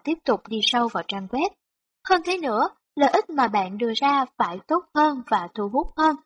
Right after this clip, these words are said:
so với những gì họ có được từ những trang web tương tự khác, hay từ những biện pháp giải quyết vấn đề khác. Bạn cần thiết kế trang web một cách đơn giản nhưng sáng sủa, dễ nhìn. Khi khách bước vào trang web, họ phải ngay lập tức kết nối được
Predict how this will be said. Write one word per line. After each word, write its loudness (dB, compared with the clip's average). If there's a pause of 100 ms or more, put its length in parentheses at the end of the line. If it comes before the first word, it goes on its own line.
(180)
so 2
với 0
những -8
gì -2
họ 0
có 0
được 0 (100)
từ 0
những -6
trang -6
web -4 (140)
tương 0
tự -4 (120)
khác, 0 (480)
hay 4
từ 2
những -4
biện -4
pháp -2
giải -4
quyết -2
vấn -4
đề 0 (100)
khác. 0 (600)
Bạn 6
cần -2
thiết -2
kế 2
trang -4
web 0
một -2
cách -2
đơn -2
giản -2
nhưng -2
sáng -6
sủa, 0
dễ -4
nhìn. 0 (460)
Khi 6
khách 2
bước 2
vào 2
trang -6
web, 2 (420)
họ 8
phải -2
ngay -2
lập -4 (100)
tức 2 (100)
kết 0
nối 0
được 2